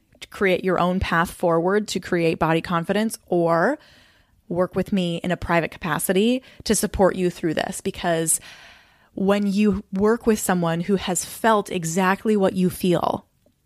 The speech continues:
when you can completely open yourself to someone who, who gets that feeling,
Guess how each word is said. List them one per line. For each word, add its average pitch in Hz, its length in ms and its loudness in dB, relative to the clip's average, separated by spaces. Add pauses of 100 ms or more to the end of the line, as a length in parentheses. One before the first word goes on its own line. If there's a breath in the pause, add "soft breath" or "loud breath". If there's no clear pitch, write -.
(500 soft breath)
when 196 240 2
you 208 160 -2
can 190 540 -2 (480)
completely 226 680 0
open 208 300 0
yourself - 720 -2 (240 loud breath)
to 220 120 0
someone 170 600 0 (140)
who, 185 500 2 (540)
who 180 400 -2 (120)
gets - 640 -2 (180 soft breath)
that 202 420 2
feeling, 220 680 2